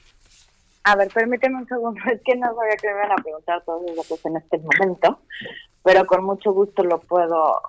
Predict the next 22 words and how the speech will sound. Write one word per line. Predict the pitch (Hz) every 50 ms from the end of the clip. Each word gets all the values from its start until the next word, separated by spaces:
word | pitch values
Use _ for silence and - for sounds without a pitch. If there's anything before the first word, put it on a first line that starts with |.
| - - -
lo | 160 170
puedo | 165 _ - 165 165 165
sacar. | - 165 - - 180 165 165 -
Pero | 185 180 190 190 185 190 180 - - - - _ _ _ _ _ _
otra | 220 254 240 294 302 320
de | 330 320 294
las | 269 262 -
cuestiones | - 233 233 233 - 240 233 240 254 -
que, | - 269 247 220 202 - - - - - _ - 196 -
bueno, | 233 233 214 196 202
para, | 190 - 214 208 190 147
para | - - 208 220
hacer | 226 220 233 226
un | 233 226
poco | 233 226 220 240 233
de | 226
tiempo, | - - 220 220 214 214 220 208 -
con, | - 240 233 240 240 240 233 233 240 226 233 _ _ _ _ _ _ _ _ _ _ _ _ _ _ _ _
con | - 262 262 254
el | 254 240 208
tema | - 262 262 262 269 285 311 311
de, | 254 285 277 262 247 240 233 220 220 208 202 190 185 180